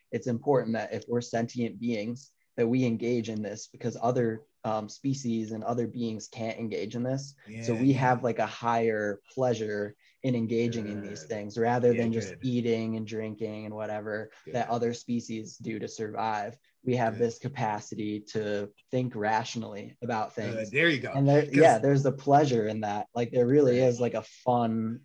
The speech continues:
Speaker 1: uh, there's a good feeling about doing that. So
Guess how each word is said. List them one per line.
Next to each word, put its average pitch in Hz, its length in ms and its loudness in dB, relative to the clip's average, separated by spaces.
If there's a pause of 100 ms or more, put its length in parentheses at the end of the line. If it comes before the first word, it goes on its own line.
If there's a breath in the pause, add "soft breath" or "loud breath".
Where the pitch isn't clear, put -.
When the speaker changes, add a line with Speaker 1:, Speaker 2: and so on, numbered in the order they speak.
Speaker 1:
uh, 104 380 -2
there's 120 180 0
a 123 60 0
good 139 340 2
feeling 113 480 -6
about 104 300 -4
doing 107 300 -8
that. 92 260 -14 (480)
So - 180 -16